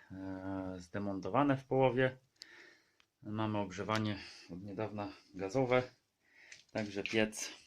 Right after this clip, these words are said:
mm, piec węglowy, tak zwany śmieciuch, w zasadzie na wszystko, na drewno,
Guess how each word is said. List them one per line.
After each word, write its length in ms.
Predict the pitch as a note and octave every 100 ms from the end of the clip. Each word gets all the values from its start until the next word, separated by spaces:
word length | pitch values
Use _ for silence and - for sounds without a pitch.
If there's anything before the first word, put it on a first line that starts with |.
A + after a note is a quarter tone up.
| - - _
mm, 420 | F2+ F#2+ F#2 F#2 F#2+ F#2 F#2+ F#2+ F#2 - -
piec 180 | A2 G2
węglowy, 500 | F#2+ F#2 B2+ A2+ A2 - - F2 - - - - - - - - G2 - -
tak 100 | F2+
zwany 260 | F#2+ G2+
śmieciuch, 380 | F#2+ G#2 A2 G#2
w 40 |
zasadzie 360 | F#2+ - F2+ F2+
na 80 | F#2
wszystko, 340 | - G#2+ -
na 120 | E2
drewno, 440 | D#2+ A2 G2 G2